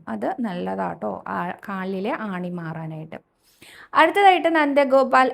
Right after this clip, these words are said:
ആർട്സ് എന്ന ഐ ഡിയിൽ നിന്നാണ്, "കൃഷ്ണനാട്ടം ഷീട്ടാക്കിയാൽ നിർമാല്യം തൊഴാൻ വരിയിൽ നിൽക്കണോ? വരിയിൽ നിൽക്കാതെ തൊഴുക എന്ന ഓപ്ഷൻ ഗുരുവായൂർ അമ്പലത്തിൽ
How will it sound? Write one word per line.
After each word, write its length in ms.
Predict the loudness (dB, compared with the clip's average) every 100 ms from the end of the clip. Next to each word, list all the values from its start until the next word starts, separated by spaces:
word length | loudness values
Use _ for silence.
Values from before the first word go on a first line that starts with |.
| 0
ആർട്സ് 320 | 0 -2 -6
എന്ന 300 | -6 -4 -6 -4
ഐ 160 | -6
ഡിയിൽ 240 | -4 -6 -6
നിന്നാണ്, 600 | -8 -8 -8 -8 -8 -8
"കൃഷ്ണനാട്ടം 640 | -8 -4 -2 -2 -2 -6
ഷീട്ടാക്കിയാൽ 760 | -6 -8 -6 -10 -8 -8 -6 -6
നിർമാല്യം 560 | -6 -8 -10 -10 -12
തൊഴാൻ 400 | -12 -10 -10 -8
വരിയിൽ 360 | -8 -8 -8 -8
നിൽക്കണോ? 640 | -10 -10 -12 -10 -10 -12 -18 _ -20 _ _
വരിയിൽ 300 | -6 -2 0
നിൽക്കാതെ 420 | 0 -2 -4 -4 -4
തൊഴുക 340 | -6 -4 -4
എന്ന 400 | -4 -8 -12 -12 -12
ഓപ്ഷൻ 380 | -14 -10 -10
ഗുരുവായൂർ 480 | -8 -8 -8 -6 -6
അമ്പലത്തിൽ 640 | -6 -8 -10 -10 -8 -8